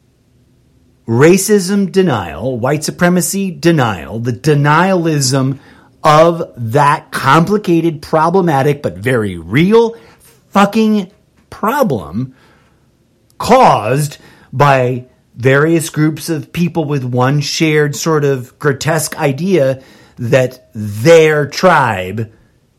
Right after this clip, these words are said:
is far superior to the rest of humanity.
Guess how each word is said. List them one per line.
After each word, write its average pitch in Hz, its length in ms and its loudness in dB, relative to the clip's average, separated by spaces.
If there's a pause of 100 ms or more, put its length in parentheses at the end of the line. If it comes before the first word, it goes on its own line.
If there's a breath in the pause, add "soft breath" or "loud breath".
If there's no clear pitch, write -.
(640)
is - 340 -2
far 170 500 0
superior 107 1000 -2 (840)
to 139 120 -2
the 123 120 -2
rest 143 400 0
of 123 80 -12
humanity. 127 800 -2